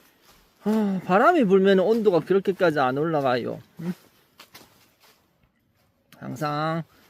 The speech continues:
어, 여기 온도도 중요하지만 터널 안의 온도는 어떨까도 한 번씩 고민해 주시고.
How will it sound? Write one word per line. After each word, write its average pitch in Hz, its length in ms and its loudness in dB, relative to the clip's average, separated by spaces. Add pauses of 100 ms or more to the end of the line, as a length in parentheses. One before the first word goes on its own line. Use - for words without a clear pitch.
(340)
어, 131 800 -4 (460)
여기 226 260 6
온도도 185 360 4
중요하지만 151 800 -2 (360)
터널 247 320 0
안의 233 240 4
온도는 180 500 0
어떨까도 156 760 0
한 131 180 -6
번씩 139 260 -8
고민해 131 320 -6
주시고. 135 420 -10